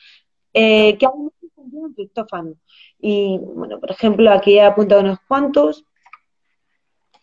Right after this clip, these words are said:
A ver, a ver, a ver, a ver, a ver. Y también hace, mm,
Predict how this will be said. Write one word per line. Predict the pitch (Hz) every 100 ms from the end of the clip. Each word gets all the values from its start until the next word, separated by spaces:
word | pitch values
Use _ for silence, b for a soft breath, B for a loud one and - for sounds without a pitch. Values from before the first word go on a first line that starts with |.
| - _
A | 160 160
ver, | 190 196 _ _ _ _ _ _ _ _
a | 170
ver, | 170 170
a | 165
ver, | 165 160
a |
ver, | 156 156
a | 156
ver. | 165 214 _ _ _ _ _ -
Y | 190
también | 185 180 175
hace, | 175 -
mm, | 233 226 226 233 226 226 226 117 160 117 117